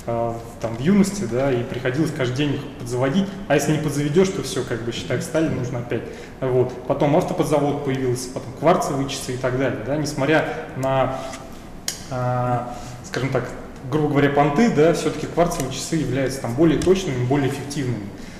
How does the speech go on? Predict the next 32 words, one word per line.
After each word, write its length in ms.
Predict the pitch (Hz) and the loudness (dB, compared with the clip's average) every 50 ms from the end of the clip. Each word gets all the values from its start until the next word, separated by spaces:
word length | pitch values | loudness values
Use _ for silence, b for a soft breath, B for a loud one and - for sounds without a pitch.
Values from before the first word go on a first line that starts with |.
| B - - | B 0 4
То 80 | 175 | 4
же 60 | 190 190 | 4 6
самое 260 | - 196 185 170 165 | 4 4 4 4 4
происходит 400 | 160 156 156 - 196 185 - - | 2 2 4 6 6 6 6 4
и 60 | 143 | 2
в 80 | 139 151 | 0 2
Э 20 | |
Б, 300 | 151 156 170 156 131 120 | 4 4 6 6 6 6
и 40 | 120 | 4
это 180 | 151 - - 139 | 2 2 0 0
мы, 340 | 139 139 139 139 139 143 156 | 0 2 4 4 2 2 0
э, 260 | 143 131 131 131 131 131 | 0 -2 0 0 0 2
видим, 320 | 170 214 190 170 147 123 | 0 2 2 2 0 0
да, 300 | 117 123 143 160 165 160 B B B B - | 0 0 0 0 -2 -2 B B B B -4
то 20 | 143 | -4
есть, 140 | 127 - | 0 4
ну, 200 | 185 196 196 175 | 6 8 8 10
роботы, 320 | 170 202 202 175 165 - 135 | 10 8 8 6 6 4 4
может 280 | 143 147 156 147 139 | 4 4 2 2 2
быть, 100 | 139 139 - - | 0 -2 -2 -4
это 260 | 135 - - 135 127 | -6 -4 -2 -2 0
там 180 | 127 123 113 104 107 - - - 131 120 - | 0 -2 -4 -4 -6 -8 -10 -10 -10 -10 -8
такое, 300 | - 120 - - 120 113 107 104 - - | -6 -6 -4 -4 -4 -4 -4 -4 -8 -8
как 140 | - 110 110 | -8 -6 -4
бы, 140 | 117 110 B B B - - - | -4 -6 B B B -6 -4 2
громкое 380 | - 175 202 208 190 - 151 | 4 6 6 6 6 4 4
название, 480 | 143 135 127 143 151 156 139 123 117 110 | 4 4 4 4 4 4 4 2 2 0
да, 140 | 120 139 156 | 0 0 0
но 240 | 143 131 131 135 135 | 0 0 2 2 0
автоматизация, 760 | 131 - - 135 127 131 135 135 170 196 202 - - 147 123 | 0 0 -2 -4 -4 -4 -2 2 2 2 2 2 0 -2 -2
безусловно, 560 | 123 127 127 123 - - 165 160 139 135 123 | -2 -4 -4 -4 -2 0 2 2 2 2 0
растет, 420 | 175 170 - - - 202 233 233 | -2 -2 -2 -2 -2 0 0 0